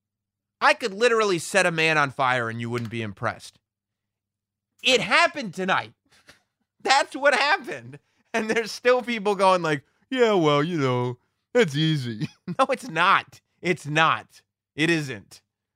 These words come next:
So, the other question is, well, how does The Fiend come back from this?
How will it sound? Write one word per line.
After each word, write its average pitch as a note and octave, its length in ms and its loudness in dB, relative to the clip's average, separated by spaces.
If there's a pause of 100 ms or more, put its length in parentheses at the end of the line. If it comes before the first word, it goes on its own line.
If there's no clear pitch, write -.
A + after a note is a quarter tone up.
(920)
So, C#3 640 0 (1700)
the F#3+ 180 0
other G#3+ 240 4
question E3 540 0
is, C#3+ 240 -4
well, F3+ 180 -4
how B3 80 4
does E4 120 -2
The F#3 100 -2
Fiend C#4 360 -6
come A3+ 220 -4
back G#3 240 0
from E3 260 -4
this? D4+ 440 -2